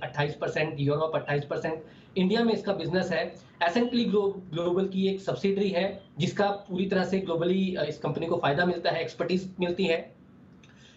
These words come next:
कहीं ना कहीं तीन बिजनेस, अ, डिवीजन्स में फैला हुआ है। अ, अ, पहला basically रेटिंग बिजनेस है, अ, दूसरा इंपॉर्टेंट है अपना, अ, क्रेडिट रेटिंग का, रिसर्च का, और तीसरा finally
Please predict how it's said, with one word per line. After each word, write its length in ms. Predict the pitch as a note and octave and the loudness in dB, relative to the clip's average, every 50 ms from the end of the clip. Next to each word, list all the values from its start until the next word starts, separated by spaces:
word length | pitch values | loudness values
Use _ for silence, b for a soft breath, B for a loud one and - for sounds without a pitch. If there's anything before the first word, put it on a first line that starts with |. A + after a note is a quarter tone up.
| B B - | B B 0
कहीं 160 | G3 A3+ B3+ | 0 0 0
ना 60 | C#4 | -2
कहीं 200 | C4+ C4 C4 C4+ | -2 0 -2 -2
तीन 280 | - - A#3 B3 B3 A3 | 0 -2 -2 0 0 0
बिजनेस, 460 | A#3 G#3+ A3+ A#3 A#3+ - - - - F3+ | 0 0 0 0 0 -2 -4 -8 -2 0
अ, 360 | E3+ F3 F3 E3+ - - - | 0 2 2 0 -2 -2 -4
डिवीजन्स 520 | D3+ E3 E3+ - F3+ F#3 F#3 G3 G3 F#3+ | -2 -2 -2 -2 -2 0 2 0 0 0
में 160 | G3+ G3 F#3+ | 0 -2 0
फैला 180 | F3+ D3+ D3+ E3+ | -2 0 0 2
हुआ 240 | F3 F3 F3+ G3 F3+ | 2 2 0 0 0
है। 240 | E3+ F#3 F#3 F#3 F3+ | 0 0 0 0 0
अ, 140 | - D3 | 0 0
अ, 280 | C#3 - - - D3 C#3 | 0 -2 -2 -2 -2 -2
पहला 300 | C3+ - D3 D3 E3 E3 | 0 0 0 0 2 0
basically 300 | D#3+ D#3+ D3+ - F#3 F3 | 0 0 -2 -2 0 0
रेटिंग 540 | F3 E3+ F3 E3+ D#3 D3+ D#3+ - G#3+ G#3+ G3+ | 0 0 0 -2 0 0 0 2 2 2 2
बिजनेस 360 | F#3 F#3 F3 F#3 F#3 F3 - | 0 0 2 0 0 0 2
है, 340 | F3+ F#3 F#3 F#3+ F#3 - B B B B B - | 0 0 0 0 -2 -6 B B B B B -2
अ, 160 | - C#3+ C#3+ C#3+ | 0 0 2 0
दूसरा 340 | C#3 C#3+ F3+ F3 F#3 G3+ | 0 0 -2 0 2 2
इंपॉर्टेंट 480 | G3+ G3 F#3+ F#3 E3+ E3+ G3 F3+ F#3 F#3 | 2 2 2 2 0 0 0 -2 -2 0
है 220 | F3+ F3+ F3+ F3+ | 0 0 2 2
अपना, 260 | E3+ E3+ - F3 E3+ E3 | 0 -2 -2 -2 -2 -2
अ, 320 | D#3+ - - E3+ - C#3+ | -2 -2 -2 -2 -2 -2
क्रेडिट 400 | C#3 - E3 E3 E3 G3 G3 F#3+ | 0 0 0 0 2 0 0 0
रेटिंग 240 | F3+ F3 F3+ F3+ F3+ | -2 0 0 0 0
का, 100 | G3 F#3 | 0 -2
रिसर्च 440 | E3+ D#3+ D3 - F#3+ G3 F#3+ F#3+ - | -2 -2 -2 0 0 0 0 0 -2
का, 80 | G3+ | -2
और 240 | F#3+ G3 G3+ G#3 G#3 | 0 0 -2 -2 -2
तीसरा 340 | - F#3 C#3+ G3 G3+ G#3 G3+ | -4 -8 -4 -2 -2 0 0
finally 400 | - D#3 D#3+ E3 D#3+ F3+ A#3 C4+ | 0 -4 -2 -2 -2 -2 -2 -2